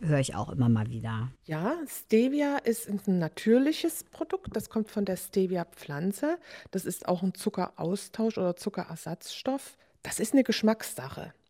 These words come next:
Speaker 2: Mir persönlich schmeckt's nicht, weil es so ein bisschen in Richtung Lakritz geht. Ich bin kein Lakritz-Typ, aber man kann das als Zuckerersatzstoff verwenden.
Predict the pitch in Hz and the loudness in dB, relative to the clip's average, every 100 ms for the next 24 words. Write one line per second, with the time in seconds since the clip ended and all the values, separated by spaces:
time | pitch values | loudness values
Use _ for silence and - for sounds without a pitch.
0 | - 208 226 277 - 226 233 233 220 - | 4 10 12 10 8 4 8 8 8 4
1 | - - 190 - - 196 226 415 - - | -6 0 0 0 0 6 6 6 -2 -14
2 | - _ - 202 208 - 214 226 226 - | -16 _ -2 2 2 4 2 2 0 4
3 | 233 226 208 202 208 - - 196 190 180 | 4 6 4 4 2 2 4 4 4 2
4 | - - - - 320 - 226 214 214 208 | -2 -6 -6 -6 -4 -4 -6 -4 -2 0
5 | 190 190 - 226 - - 320 320 - - | 0 -2 -6 -8 -10 -2 2 2 -2 -20
6 | - - 180 196 190 190 196 240 269 262 | -20 -6 2 4 4 4 4 6 6 4
7 | - - 190 202 196 - - 226 214 - | 0 -4 4 4 4 0 -2 2 2 2
8 | 175 180 - - 190 - 175 170 196 208 | -2 -2 -4 -4 -4 -2 -4 0 0 0
9 | 311 349 | -2 -4